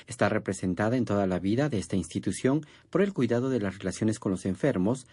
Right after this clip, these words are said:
y hoy se manifiesta precisamente por la presencia entre ustedes de algunos pacientes.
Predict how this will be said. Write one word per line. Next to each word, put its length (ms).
y 160
hoy 140
se 100
manifiesta 560
precisamente 680
por 160
la 100
presencia 500
entre 200
ustedes 420
de 80
algunos 340
pacientes. 720